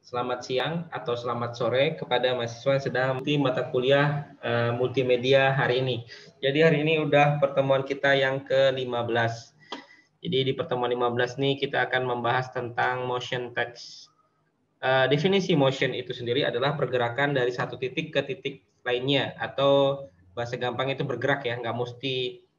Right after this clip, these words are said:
ke atas, ke bawah, ke kiri, kanan, nggak mesti ya. Jadi ada pergerakan, maka itu dianggap suatu motion. Pergerakan bisa jadi, eh, zoom in atau zoom out, atau fade in ataupun fade out. Fade in itu, eh, dari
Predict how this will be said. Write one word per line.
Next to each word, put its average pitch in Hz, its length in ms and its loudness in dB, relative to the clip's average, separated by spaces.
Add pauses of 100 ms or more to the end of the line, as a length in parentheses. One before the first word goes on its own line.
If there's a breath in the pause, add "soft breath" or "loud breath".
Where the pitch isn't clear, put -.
(140)
ke - 80 -2
atas, 151 560 0
ke - 80 -8
bawah, 127 400 2
ke - 160 -12
kiri, 139 240 -4
kanan, 127 240 0
nggak 110 160 -4
mesti 117 320 -4
ya. 117 160 -6
Jadi 117 320 -6
ada 120 240 -2
pergerakan, 120 560 -2
maka 147 400 0
itu 147 240 -6
dianggap 135 640 -2
suatu 123 320 -6
motion. 131 480 -2 (720 soft breath)
Pergerakan 170 480 4
bisa 175 80 0
jadi, 151 480 0
eh, 139 320 2
zoom 151 480 0 (160)
in 151 400 -4
atau 139 320 -2
zoom 127 400 -6
out, 160 320 0 (240)
atau 135 320 -2
fade 139 400 -6
in 185 320 -4
ataupun 143 560 -2
fade 165 240 -6
out. 143 400 -6
Fade 139 240 -8
in 151 160 -4
itu, 180 560 -2
eh, 135 80 -4
dari 135 720 -2